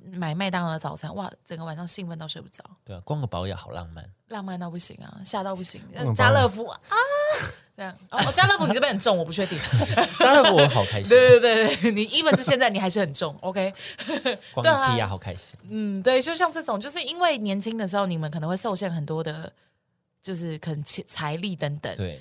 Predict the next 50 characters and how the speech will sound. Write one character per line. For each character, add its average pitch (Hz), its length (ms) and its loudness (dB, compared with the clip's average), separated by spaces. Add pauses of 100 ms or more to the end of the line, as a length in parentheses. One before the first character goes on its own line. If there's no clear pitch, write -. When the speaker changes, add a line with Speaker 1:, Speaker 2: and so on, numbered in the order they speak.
(120)
Speaker 1:
然 170 120 -4
后 208 80 -2
加 202 100 -4
上 196 160 -6
你 175 100 -6
也 160 100 -6
没 160 100 -8
有 175 80 -6
什 156 100 -10
么 151 80 -10
其 156 140 -8
他 156 140 -8
的 151 80 -8
烦 151 260 -12
恼， - 180 -16 (360)
所 320 160 -4
以 - 20 -4
你 247 60 -8
就 233 80 -2
会 233 60 -2
不 180 120 -14
顾 180 160 -6
一 156 40 -6
切 156 120 -8
的 - 80 -14
爱 151 120 -8
啊。 50 280 -16
Speaker 2:
对。 85 260 -6 (760)
Speaker 1:
嗯， 165 100 -20 (220)
Speaker 2:
不 190 120 -8
顾 110 120 -6
一 95 40 -8
切 - 200 -10
的 - 140 -16
爱。 - 0 -
Speaker 1:
就 - 60 -16
是 - 0 -
这 - 0 -
样。 82 60 -12
可 262 80 -4
是 370 80 0
长 311 180 0
大 311 140 0
以 285 40 -2
后， 285 160 -2
你 220 100 -6
可 147 140 -2
能 190 100 0
就， 262 100 0
Speaker 3:
嗯。 277 140 -4